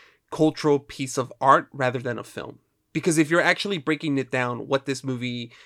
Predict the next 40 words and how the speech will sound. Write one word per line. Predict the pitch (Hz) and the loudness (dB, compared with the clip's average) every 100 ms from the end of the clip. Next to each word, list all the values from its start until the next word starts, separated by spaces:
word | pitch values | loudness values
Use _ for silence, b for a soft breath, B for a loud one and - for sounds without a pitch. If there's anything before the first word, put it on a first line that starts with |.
| b | b
means | 123 135 135 | -2 -2 -2
for | - 135 | -2 -4
Warner | 127 127 120 | -2 -2 -2
Brothers, | 120 110 98 139 | -4 -4 -8 0
what | 151 143 | 0 2
Warner | 147 147 | 2 2
Brothers | 143 135 | 0 -2
was | 127 120 | -4 -8
doing | 131 127 120 | -6 -4 -4
this | 123 127 135 | -6 -6 -8
year | 131 135 | -2 -2
with | 131 135 | -2 -6
Day | 131 123 | -4 -4
to | |
Date, | 123 147 165 160 - _ _ | -4 -2 0 0 -2 _ _
kind | - 135 | -6 -2
of | 117 117 b b b _ _ - _ _ | -2 -6 b b b _ _ -20 _ _
Warner | 143 131 147 156 | -8 2 6 6
Brothers | 135 139 123 110 - _ _ - | 4 2 0 -6 -12 _ _ -2
thinking | 170 165 | 0 4
about | 151 139 | 4 4
using | 156 151 139 - | 0 -2 -2 -2
A | 135 143 | 0 4
I, | 135 135 | 4 4
artificial | 135 135 131 147 147 | 4 0 0 -4 -4
intelligence, | 127 131 127 123 120 | -4 -2 -4 -4 -8
to | - | -8
decide | 123 123 131 131 | -8 -2 2 2
what | 127 135 | 2 -2
films | - 135 127 | -2 -2 0
get | 127 | -4
greenlit, | 117 127 135 156 190 - | -4 -4 0 -2 -4 -8
like, | 135 139 139 _ _ - - | -2 0 0 _ _ -12 0
this | 190 190 | 2 2
movie, | 208 214 247 - | 0 0 -4 2
along | 147 127 131 170 | 2 4 2 2
with | 190 | -2
all | 139 135 | 2 2
those | 160 160 | 2 -2
stories, | - 120 147 208 214 | -4 -2 -2 -2 -8